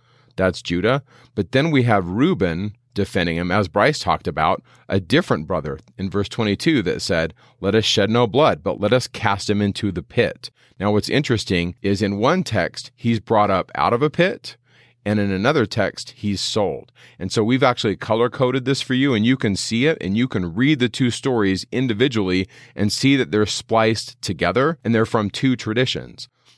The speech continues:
And to me, this is very clear if you see it. So we leave it to you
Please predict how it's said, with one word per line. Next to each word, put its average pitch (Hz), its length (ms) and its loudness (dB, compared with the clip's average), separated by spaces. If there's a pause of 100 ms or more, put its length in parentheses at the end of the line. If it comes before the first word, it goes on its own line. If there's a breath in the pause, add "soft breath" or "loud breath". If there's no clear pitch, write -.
And 90 140 -4
to - 140 -4
me, 113 160 2
this 104 200 0
is 95 140 2
very 92 540 0
clear 80 400 -6
if 76 100 -14
you 80 80 -6
see 78 240 -4
it. - 160 -8
So 85 220 0 (320 loud breath)
we 127 180 2
leave 151 220 4
it 123 140 0
to 113 100 2
you 98 500 0